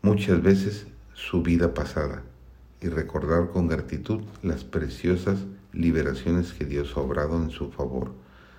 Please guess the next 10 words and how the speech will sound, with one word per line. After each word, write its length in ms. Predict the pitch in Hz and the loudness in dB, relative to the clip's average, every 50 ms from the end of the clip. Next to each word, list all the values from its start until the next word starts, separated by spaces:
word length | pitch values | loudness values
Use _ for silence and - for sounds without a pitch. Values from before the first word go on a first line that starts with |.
| - - - | -20 -20 -20
sosteniéndole 880 | - - 82 73 - - - 76 71 71 73 76 76 80 85 85 85 87 | -4 -2 0 0 0 -2 -2 -2 -2 0 -2 -2 0 0 0 2 2 0
en 100 | 82 78 | 0 0
la 160 | 76 73 73 | -2 -4 -6
tentación, 720 | - - 71 71 65 - 69 - - - 76 73 73 76 - - - - - _ - - - - - - - - - | -6 -8 -8 -8 -6 -8 -10 -8 -6 -6 -6 -4 -6 -8 -10 -14 -20 -20 -20 _ -20 -20 -20 -20 -20 -20 -20 -8 -2
abriéndole 560 | 87 82 76 76 78 78 78 85 92 95 - | -2 0 2 2 2 2 4 4 4 4 2
caminos 460 | - 87 78 78 78 76 78 82 82 | 0 0 0 0 0 0 0 -2 -2
cuando 320 | - - 78 76 73 73 67 | -2 -4 -4 -4 -4 -6 -8
todo 420 | - - - - 92 85 - - 64 | -10 -8 -2 -2 -2 -2 -2 -6 -10
parecía 580 | - - - 85 73 - - - 85 82 - - | -4 -2 -2 -2 -2 -4 -6 -4 -4 -2 -2 -2
tinieblas 500 | - 76 73 76 76 80 85 85 95 | -6 -4 -4 -4 -2 -2 -2 -2 -2